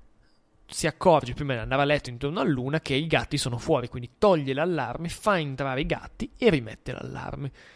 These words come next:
Gli orari dell'allarme poi ne parliamo bene quando faremo tutta la, mm, la cronologia, eh, le, le varie tempistiche.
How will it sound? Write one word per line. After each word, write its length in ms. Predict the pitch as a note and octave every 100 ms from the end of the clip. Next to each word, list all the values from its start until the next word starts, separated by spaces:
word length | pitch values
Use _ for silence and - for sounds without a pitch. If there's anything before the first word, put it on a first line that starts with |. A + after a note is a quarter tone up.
| - _
Gli 100 | -
orari 180 | D#3 D3+
dell'allarme 540 | D3+ F3 E3 C3+ C#3
poi 180 | C3 C3+
ne 100 | C3+
parliamo 400 | C3 B2+ B2+ B2+
bene 300 | B2+ C3 C3
quando 240 | - B2+ B2+
faremo 340 | C3+ B2+ B2+
tutta 280 | A#2+ - C3
la, 220 | B2+ A#2 _ C#3
mm, 140 | B2 C3
la 100 | A#2
cronologia, 920 | - C3 B2+ B2+ B2 B2 C3 B2+ B2+ - - - -
eh, 540 | - - - C#3+ C3
le, 180 | C#3+ C#3+ C#3
le 120 | C#3+
varie 280 | C3 C3 C3
tempistiche. 840 | B2+ B2 B2+ - - - - -